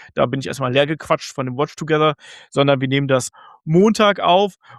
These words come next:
und Sonntag werde ich dann, so wie es aktuell aussieht, mit dem Saladin ein bisschen über A J Styles plaudern. Das hat er sich gewünscht, dass wir dann nochmal auch in die T N A-Zeit zurückgehen, in die Ring of Honor-Zeit, nach New Japan und da werden wir dann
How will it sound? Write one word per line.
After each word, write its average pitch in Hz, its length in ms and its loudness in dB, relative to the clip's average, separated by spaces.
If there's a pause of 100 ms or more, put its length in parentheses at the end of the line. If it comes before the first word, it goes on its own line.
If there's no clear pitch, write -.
(140)
und 160 340 2
Sonntag 143 680 -2
werde 127 140 -4
ich 123 100 -12
dann, 117 260 -10 (340)
so 120 140 -12
wie 123 40 -4
es 117 140 -10
aktuell 131 320 -2
aussieht, 123 320 -6
mit 127 180 -14
dem 120 220 -6
Saladin 170 440 0
ein 143 160 -6
bisschen 156 220 -12
über 143 80 -6
A 127 60 -6
J 135 200 -8
Styles - 320 -10
plaudern. - 360 -14
Das - 120 -14
hat - 80 -16
er 127 120 -10
sich 123 220 -10
gewünscht, 175 520 0
dass - 180 -8
wir 135 60 -6
dann 127 120 0
nochmal 127 260 -2
auch - 160 -8
in 139 80 -10
die 127 180 -12 (380)
T 180 160 2
N 180 100 -2
A-Zeit 156 400 0
zurückgehen, 139 480 -6
in 127 160 -10
die 127 140 -4
Ring 147 240 -2
of 139 100 -4
Honor-Zeit, 123 600 0 (360)
nach 131 160 -2
New 151 140 -2
Japan 127 420 -2
und 123 140 -8
da 113 80 -4
werden 120 140 -4
wir 120 80 -6
dann 113 180 -6